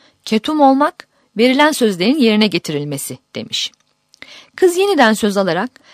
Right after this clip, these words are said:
"Sana bir soru daha sormama izin ver. Bunun cevabını veremezsen, Hafız-ı Kütüp, kitapları hıfzeden, saklayan, bir bakıma Kur'an'ı ezbere bilen kişi olarak seni seçkinleştiren giysini sırtından alacağım."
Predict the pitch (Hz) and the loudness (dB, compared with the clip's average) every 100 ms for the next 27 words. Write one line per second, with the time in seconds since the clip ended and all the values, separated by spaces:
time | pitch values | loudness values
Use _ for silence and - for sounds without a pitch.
0 | _ - 330 359 381 - 277 233 233 - | _ -4 0 0 -2 0 2 4 4 2
1 | 226 214 214 175 170 180 143 123 - _ | 0 2 0 0 -2 -4 -4 -6 -12 _
2 | _ _ _ 208 302 349 247 214 202 190 | _ _ _ -6 -4 0 2 4 4 2
3 | 180 175 196 247 277 - 254 330 _ _ | -2 0 0 0 0 -2 -4 -6 _ _
4 | - _ 247 262 - 285 285 - - 170 | -20 _ 4 4 2 -2 -4 -8 -8 -8
5 | - _ _ _ - - 233 233 247 208 | -10 _ _ _ -8 0 0 2 0 0
6 | 240 - 143 156 226 - - - 202 - | -6 -6 -6 -4 -6 -8 -8 -2 -2 -2
7 | 180 208 294 - - 277 226 214 202 254 | -2 -2 -4 -8 -6 -2 -2 -2 0 -2
8 | - 202 214 285 190 170 208 170 156 147 | 0 2 2 2 0 -2 -2 -2 -4 -6
9 | - 160 - 170 170 208 - - - - | -6 -6 -4 -4 -2 -4 -4 -16 -20 -4
10 | 262 302 - 262 - 233 240 214 220 254 | 0 0 0 -2 0 0 0 0 0 2
11 | 226 180 - 185 269 - 196 - 185 214 | 2 -2 -6 -4 -4 -4 -6 -6 -2 0
12 | 240 - 180 170 156 | 0 -2 -2 0 -2